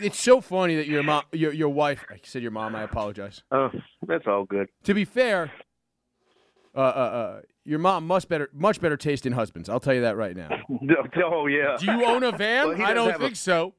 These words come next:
Speaker 2: Not yet, but I'm gonna approach that. As many kids as we have out here, we might as well get a <laughs> motherfucking van.
Speaker 1: Ugh. All right.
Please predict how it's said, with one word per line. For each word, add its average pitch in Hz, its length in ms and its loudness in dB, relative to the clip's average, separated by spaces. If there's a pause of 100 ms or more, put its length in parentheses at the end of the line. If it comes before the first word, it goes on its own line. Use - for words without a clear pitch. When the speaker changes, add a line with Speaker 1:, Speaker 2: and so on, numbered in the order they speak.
(420)
Speaker 2:
Not 170 300 2
yet, 170 380 2
but 151 100 4
I'm 156 120 0
gonna 165 160 0
approach 185 340 0
that. 127 220 2
As 131 40 -10
many 165 200 2
kids 180 200 2
as 147 140 -2
we 160 120 4
have 175 200 0
out 135 280 2
here, 123 220 2 (720)
we 139 120 0
might 156 240 2
as 147 80 -2
well 170 160 2
get 147 160 2
a 123 40 -2
<laughs> - 20 -6
motherfucking - 840 0
van. 359 140 2 (800)
Speaker 1:
Ugh. 107 160 -12 (880)
All 143 100 4
right. 110 180 -2